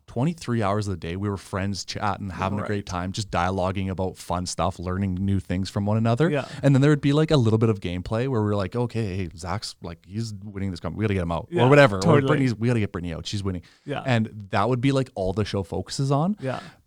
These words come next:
Speaker 1: But for the most part, we were a pretty friendly group of people. And I
Speaker 2: Yeah.
Speaker 1: think it was, like, that's why they had to throw in so many twists that season.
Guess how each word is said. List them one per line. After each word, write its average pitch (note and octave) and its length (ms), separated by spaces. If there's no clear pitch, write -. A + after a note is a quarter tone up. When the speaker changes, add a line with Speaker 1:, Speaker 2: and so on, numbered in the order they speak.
Speaker 1:
But C#3 360
for D3 80
the C3 60
most A#2+ 240
part, G2 160
we A#2 80
were B3 100
a C4+ 60
pretty B2+ 260
friendly G2+ 420
group G#2 220
of F#2 80
people. A2 360
And B2 100
I A#2 40
Speaker 2:
Yeah. - 80
Speaker 1:
think B2+ 200
it E3+ 60
was, C#3 180
like, G2+ 220
that's G#2 240
why B2+ 120
they A#2+ 80
had G#2 120
to A#2+ 80
throw G#2 180
in G#2 80
so G2 140
many F#2 140
twists - 360
that A2+ 160
season. D3+ 440